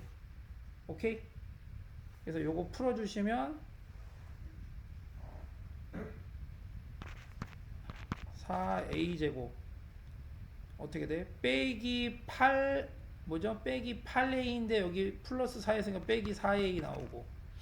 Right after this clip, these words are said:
여기 사 나오고, 빼기 사 나오니까 사라지네?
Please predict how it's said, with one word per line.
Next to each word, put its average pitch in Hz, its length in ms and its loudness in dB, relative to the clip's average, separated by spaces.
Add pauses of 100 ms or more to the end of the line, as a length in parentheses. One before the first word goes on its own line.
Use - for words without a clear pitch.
(680)
여기 147 180 0
사 226 240 6
나오고, 151 520 4 (140)
빼기 208 220 4
사 208 160 6
나오니까 202 240 6
사라지네? 220 720 8